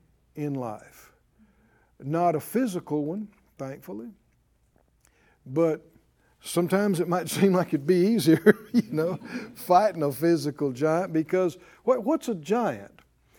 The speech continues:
A giant is something that in the natural you cannot overcome.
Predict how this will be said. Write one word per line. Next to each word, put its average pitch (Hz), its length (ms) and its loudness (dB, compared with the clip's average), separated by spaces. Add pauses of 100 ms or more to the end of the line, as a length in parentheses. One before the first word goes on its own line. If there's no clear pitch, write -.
(380)
A 160 120 -6
giant 262 720 0 (200)
is 185 200 -2
something 202 800 -4 (720)
that 180 300 2
in 208 180 2
the 180 100 2
natural 170 640 0
you 151 320 -2
cannot 147 640 -2
overcome. 127 640 -8